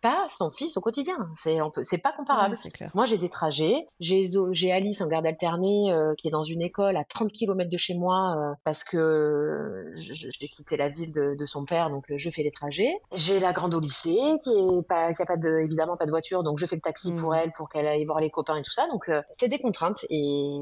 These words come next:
Speaker 1: lui, il a énormément de contraintes professionnelles, mais des contraintes familiales, bon, non, pas vraiment.
Speaker 2: Ouais, ouais, je vois, c'est clair.
Speaker 1: <laughs> Donc, c'est ce déséquilibre-là.
Speaker 2: Hmm.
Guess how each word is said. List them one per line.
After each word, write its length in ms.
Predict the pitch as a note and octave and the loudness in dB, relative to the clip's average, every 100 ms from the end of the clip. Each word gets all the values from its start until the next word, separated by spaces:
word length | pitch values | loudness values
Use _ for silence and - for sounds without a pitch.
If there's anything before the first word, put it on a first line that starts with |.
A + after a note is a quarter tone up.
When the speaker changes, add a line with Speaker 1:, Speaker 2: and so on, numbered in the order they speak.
| C#3 | -4
Speaker 1:
lui, 360 | D#3 G3 D4 D4 | 0 2 2 0
il 120 | E3 | 0
a 80 | C#3+ | 0
énormément 520 | G#3+ G#3+ G#3 G#3 G3 F#3+ | 2 2 2 2 0 0
de 100 | D#3 | -2
contraintes 600 | - D#3 - E3+ - D3 | -2 -2 0 -2 -2 -10
professionnelles, 640 | - E3+ C#3 - B2+ F#3 F#4 - | -6 -6 -4 -2 0 0 -2 -8
mais 580 | E3 E3 E3+ G#3 B3 A3+ | -10 -4 2 4 6 4
des 120 | F3+ | 2
contraintes 280 | F3 E3 D#3 | -2 -2 -6
familiales, 540 | C3+ B2 C3+ E3 A#3+ G3 | -6 -10 -2 2 2 2
bon, 180 | F3+ F3 _ - | 0 -2 _ -6
non, 260 | D3+ E3+ - | -2 -2 0
pas 120 | E3 | -2
vraiment. 320 | D#3 G3+ A#3 - | 0 0 -2 0
Speaker 2:
Ouais, 80 | G3+ | 2
ouais, 420 | F3+ F#3 D#3 D#3 - | 4 4 2 -2 -6
je 140 | - | -10
vois, 180 | D#3+ E3+ | -6 -6
c'est 160 | D#3+ - | -6 -8
clair. 180 | - F3+ | -6 0
Speaker 1:
<laughs> 20 | |
Donc, 200 | G#3 G3+ | 2 2
c'est 240 | - G#3 | 0 0
ce 120 | F#3+ | 2
déséquilibre-là. 760 | F#3+ G#3 G#3+ - A3+ G#3 A#3 C4+ | 2 2 2 0 -2 2 4 4
Speaker 2:
Hmm. 120 | F3+ | 2